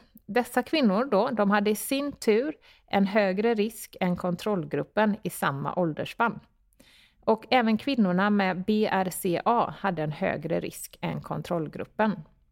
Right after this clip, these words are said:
Forskarna noterade också ett ökat samband mellan kvinnor som hade mindre än femtio procent lactobacillus och cancer, B R C A, ju yngre kvinnorna var.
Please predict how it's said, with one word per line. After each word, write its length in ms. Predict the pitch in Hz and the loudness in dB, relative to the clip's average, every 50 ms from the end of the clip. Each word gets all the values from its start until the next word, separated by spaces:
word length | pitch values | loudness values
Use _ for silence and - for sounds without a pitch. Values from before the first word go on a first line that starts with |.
| _ _ _ _ - | _ _ _ _ -10
Forskarna 460 | - - 240 226 - - 208 202 208 208 | -2 -2 -2 -2 0 -2 0 2 2 2
noterade 760 | 208 220 220 - - 220 190 180 175 175 180 180 196 190 | 2 0 -2 -2 0 0 2 2 2 0 0 0 0 0
också 280 | - 190 180 - - - | 0 -2 -4 -4 -6 -6
ett 140 | 139 156 - - | -6 -6 -2 -2
ökat 380 | 202 180 165 - - 147 - | -2 -2 -2 -4 -8 -10 -6
samband 520 | - - 190 175 151 147 - 139 139 - - | -4 -2 -2 -2 -2 -4 -4 -6 -6 -6 -6
mellan 280 | 165 151 151 147 147 | -4 -4 -4 -4 -6
kvinnor 340 | 147 - 190 175 160 147 - | -6 -6 -4 -4 -4 -4 -6
som 160 | 160 - 160 | -8 -6 -6
hade 260 | 165 160 156 - 113 - - - | -6 -6 -6 -6 -8 -10 -10 -8
mindre 960 | - 165 175 190 202 220 220 202 170 151 147 147 147 147 170 185 202 220 208 | -4 0 2 2 4 4 2 2 0 -2 -2 -4 -4 -4 0 0 0 0 0
än 180 | 208 214 208 | 0 0 -2
femtio 540 | 208 - - 214 180 160 151 147 - - 156 | -2 -2 -2 -2 -2 -2 -4 -6 -6 -6 -6
procent 420 | - 156 160 - 170 147 143 139 | -4 -4 -4 -4 -4 -4 -4 -6
lactobacillus 960 | - 147 147 - - 147 147 151 160 - - 208 208 208 220 285 320 - - - _ _ | -8 -10 -10 -8 -10 -10 -8 -8 -6 -4 -4 -2 -2 0 -2 -2 -4 -6 -12 -20 _ _
och 180 | - 254 254 _ | -8 -8 -8 _
cancer, 760 | - - 226 170 147 139 - - - - - 208 214 190 156 - _ - - - - - _ _ _ _ _ _ _ _ | -2 -2 0 0 0 -4 -8 -6 -6 -2 0 0 0 0 -2 -6 _ -20 -20 -20 -20 -20 _ _ _ _ _ _ _ _
B 280 | _ - 180 175 160 | _ -4 -2 0 0
R 100 | 156 151 | 0 -2
C 380 | 151 - - - - 170 147 - - | -2 -6 -6 -6 -6 -4 -4 -6 -8
A, 60 | - - _ | -8 -10 _
ju 160 | - 165 160 - _ _ - | -10 -8 -8 -8 _ _ 0
yngre 640 | 208 196 170 151 147 147 147 147 156 170 202 202 196 - - _ | 2 2 2 2 0 -2 -2 -2 -2 -2 -2 -4 -4 -12 -20 _
kvinnorna 500 | - - 202 185 170 - - - - - | -8 -4 -4 -2 -2 -4 -6 -6 -8 -6
var. 180 | - - - | -6 -8 -10